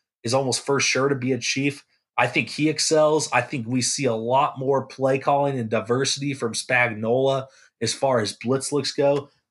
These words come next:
And I think that Tyrann Mathieu in the secondary takes his next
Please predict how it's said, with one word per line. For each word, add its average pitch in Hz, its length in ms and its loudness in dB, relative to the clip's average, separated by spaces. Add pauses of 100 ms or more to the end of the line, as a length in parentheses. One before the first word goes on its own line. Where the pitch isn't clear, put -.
(120)
And 123 180 0
I 131 160 4
think 143 380 -2
that 123 200 -4
Tyrann 139 440 0
Mathieu 113 600 -2 (440)
in 143 160 0
the 127 60 -2
secondary 110 800 -2 (220)
takes 139 300 -2
his 120 200 -4
next 127 460 0